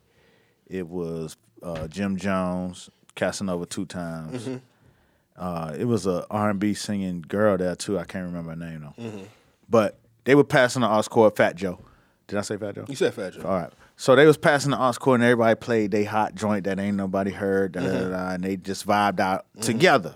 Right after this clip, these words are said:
Speaker 1: you know what I'm
Speaker 2: Mm-hmm.
Speaker 1: saying? Which was a crazy ass moment.
Speaker 2: And which is a very vulnerable moment, too.
Speaker 1: Yeah, very vulnerable. And you got, you know, these cats is all got their own space and their own
Speaker 2: Yeah.
Speaker 1: lanes and, you know what I mean, their own
Speaker 2: Yeah.
Speaker 1: audiences.
Speaker 2: Egos and shit.
Speaker 1: Egos.
Speaker 2: <laughs> Yeah.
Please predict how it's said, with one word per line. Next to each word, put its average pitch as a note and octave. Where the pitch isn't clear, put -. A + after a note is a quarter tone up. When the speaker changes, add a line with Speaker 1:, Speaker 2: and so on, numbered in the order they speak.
Speaker 1:
you A2
know A#2+
what -
I'm A#2
Speaker 2:
Mm-hmm. A2+
Speaker 1:
saying? A2+
Which A#2
was A2
a G#2
crazy B2
ass A2+
moment. B2+
Speaker 2:
And C3+
which E3+
is C#3
a B2
very F3+
vulnerable B2
moment, G#2
too. A#2
Speaker 1:
Yeah, B3
very F3
vulnerable. G3
And C#3+
you F3+
got, E3+
you G#3
know, F3
these G#3
cats F#3+
is E3+
all F3
got D#3+
their E3+
own F3
space F3+
and D3+
their D#3+
own F3
Speaker 2:
Yeah. D3+
Speaker 1:
lanes E3
and, C#3+
you F#3
know F#3
what F#3
I F#3
mean, F3
their D#3+
own F3
Speaker 2:
Yeah. D3+
Speaker 1:
audiences. F3
Speaker 2:
Egos D3+
and D3
shit. E3+
Speaker 1:
Egos. F#3+
Speaker 2:
<laughs> E3
Yeah. A2+